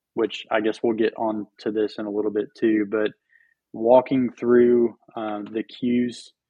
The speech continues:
uh, being in line, uh, at each, at least all of the more recent rides. Um, it's really crazy to me how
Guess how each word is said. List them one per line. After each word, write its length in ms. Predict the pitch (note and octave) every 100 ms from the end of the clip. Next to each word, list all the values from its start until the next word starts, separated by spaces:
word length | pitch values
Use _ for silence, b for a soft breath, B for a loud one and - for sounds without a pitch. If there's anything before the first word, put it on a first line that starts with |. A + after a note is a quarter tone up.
| _ _ _ A2
uh, 60 |
being 320 | G#2+ A2 A#2 A#2
in 180 | A2+
line, 480 | G#2+ G#2 G#2+ G#2 G2+ - _ _ _ _ -
uh, 140 | G#2 -
at 260 | A2 G#2 -
each, 360 | A2+ - - - A#2+ G#2 _ -
at 200 | A#2 B2+
least 280 | B2+ - -
all 340 | A#2+ A#2 A2+ A2
of 180 | G2+
the 340 | G#2+ G#2+ G#2 F#2+ _ _ _
more 240 | C3 A2+ G#2+
recent 460 | G#2 A2 - A#2 -
rides. 520 | A2 G#2+ G#2+ G#2+ - _ _ _ _ -
Um, 280 | A2+ G#2 G#2
it's 200 | A2 -
really 180 | A#2+ A2
crazy 420 | - A2+ A2 A2
to 60 | G#2+
me 400 | G#2+ G#2+ G#2+ G#2 _ _ _ _ _ _ _ _ _ _ _ _ _ _ _ _ _ -
how 420 | - A2 G#2+ G#2